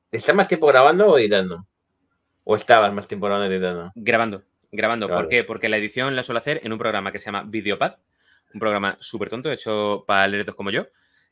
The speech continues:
Speaker 2: que simplemente mete las cosas, corta aquí, corta aquí. Yo, mm, si hay alguna costumbre, me he creado un método de trabajo que considero bastante efectivo.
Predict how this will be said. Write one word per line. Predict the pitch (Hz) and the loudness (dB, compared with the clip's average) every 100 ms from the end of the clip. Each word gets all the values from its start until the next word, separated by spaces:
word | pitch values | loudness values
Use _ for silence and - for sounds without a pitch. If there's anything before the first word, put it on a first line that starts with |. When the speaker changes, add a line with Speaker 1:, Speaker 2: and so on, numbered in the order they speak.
| _ | _
Speaker 2:
que | 113 107 104 | 0 0 0
simplemente | 113 113 104 - | -4 -4 -4 -4
mete | 120 123 | -2 0
las | 120 | 0
cosas, | 156 175 190 | -2 -6 -8
corta | - 120 113 | -6 -6 -4
aquí, | 104 98 | -6 -6
corta | 107 107 | -6 -6
aquí. | 156 190 | -6 -8
Yo, | 110 117 | -6 -6
mm, | 117 - 120 113 113 113 - - | -6 -12 -12 -10 -10 -12 -14 -20
si | - - | -14 -2
hay | 147 | -2
alguna | 151 160 | -2 -6
costumbre, | 165 165 160 120 | -6 -4 -4 -4
me | 127 | -8
he | |
creado | 135 151 156 | -4 -4 -4
un | 127 | -6
método | 127 131 | -8 -6
de | 120 | -6
trabajo | 117 135 170 - | -6 -6 -8 -12
que | - | -14
considero | 107 - 113 | -14 -8 -8
bastante | 120 123 151 - | -6 -10 -12 -16
efectivo. | - 98 107 92 | -18 -16 -12 -14